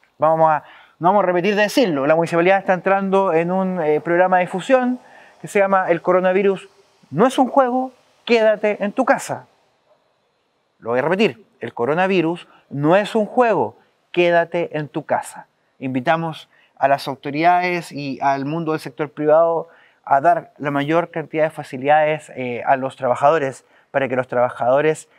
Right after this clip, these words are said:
se queden en sus casas. La municipalidad ya despachó a los mayores de cincuenta y cinco años, a los padres y madres con hijos, eh, en casa producto de la suspensión de clase, a las embarazadas, a los enfermos, a la gente que tuviera factor de riesgo.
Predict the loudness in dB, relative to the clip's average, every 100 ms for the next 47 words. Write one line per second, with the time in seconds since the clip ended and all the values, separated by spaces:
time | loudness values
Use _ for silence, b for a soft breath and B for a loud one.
0 | b -12 -8 -2 0 -2 -6 -2 -2 -2
1 | -12 -14 -8 -8 -8 -10 -8 0 0 0
2 | b b b 2 2 2 -2 -2 2 2
3 | 2 0 0 2 2 0 -8 -10 -10 -12
4 | -10 -12 -6 -2 -2 -2 -4 -6 B B
5 | -6 -4 0 2 2 2 2 2 0 -2
6 | -6 -8 -6 -6 -6 -8 -8 -8 -8 -2
7 | -2 -2 -4 -6 -6 -8 -10 -12 -12 -8
8 | -8 -6 0 2 2 0 -2 -2 -2 -6
9 | -4 0 2 2 -2 -6 -10 -10 -8 -8
10 | -10 b b -4 -2 -2 -2 -2 0 0
11 | -2 -6 -4 -2 0 -2 -2 -14